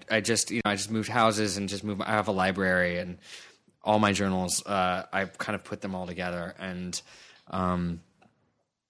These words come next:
it was wild. Chris actually found some of them, and it's,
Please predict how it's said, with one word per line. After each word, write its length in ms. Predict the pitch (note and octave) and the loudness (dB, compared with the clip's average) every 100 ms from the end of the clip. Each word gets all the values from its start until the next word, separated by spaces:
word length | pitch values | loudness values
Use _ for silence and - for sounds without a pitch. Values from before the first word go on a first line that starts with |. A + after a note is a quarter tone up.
| _ - - _ _ - | _ -14 -14 _ _ -6
it 140 | G#2 | -2
was 160 | G#2+ F#2+ | -2 -2
wild. 360 | G#2 A2 A2+ - | 4 6 6 4
Chris 320 | C3 C3 - | 4 4 4
actually 400 | G2 - F#2+ F2+ | 2 2 0 -2
found 440 | - G#2+ F#2+ F2+ | -2 2 2 2
some 200 | - G2+ | 0 0
of 80 | F2+ | 0
them, 260 | F2 F2 F2 | -2 -4 -4
and 380 | F#2 F2 F2 - - - - - - - _ _ - - G#2 G#2+ G2+ E2+ - - - - - _ _ _ _ _ _ - | -4 -4 -4 -6 -12 -20 -20 -20 -20 -20 _ _ -16 -14 -12 -12 -14 -14 -18 -18 -18 -20 -20 _ _ _ _ _ _ -6
it's, 240 | B2 G#2+ | -4 -4